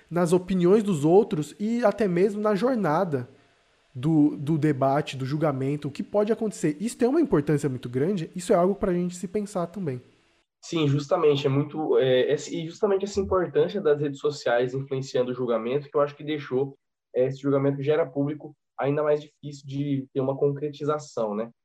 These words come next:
Speaker 2: É, a Amber Heard também fez várias e várias e várias, assim, tentativas de, de acusar o Johnny Depp de, de outras coisas que não envolviam tanto o julgamento, falar que ela ia doar,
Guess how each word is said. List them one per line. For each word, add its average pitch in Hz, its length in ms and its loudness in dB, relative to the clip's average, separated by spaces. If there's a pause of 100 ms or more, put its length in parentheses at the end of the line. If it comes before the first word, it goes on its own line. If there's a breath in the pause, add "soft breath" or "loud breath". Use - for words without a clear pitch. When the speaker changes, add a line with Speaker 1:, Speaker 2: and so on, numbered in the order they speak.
(280)
Speaker 2:
É, 123 200 2
a 135 80 4
Amber 175 220 0
Heard 170 300 -4
também 170 340 -4
fez 147 340 -6
várias 127 400 0
e 127 40 -6
várias 113 360 -4
e 110 60 -14
várias, 107 240 -8
assim, 107 300 -14
tentativas 120 760 -2
de, 104 320 -2 (520)
de 117 100 0
acusar 120 320 0
o 117 60 0
Johnny 123 200 0
Depp 123 520 0
de, 107 260 -12 (320)
de 143 160 -6
outras 175 340 0
coisas 147 280 -4
que 143 80 -4
não 151 120 2
envolviam 147 440 2
tanto 139 220 0
o - 20 -2
julgamento, 135 640 0 (280)
falar 135 380 2
que 139 100 -2
ela 127 160 0
ia 127 140 0
doar, 127 420 0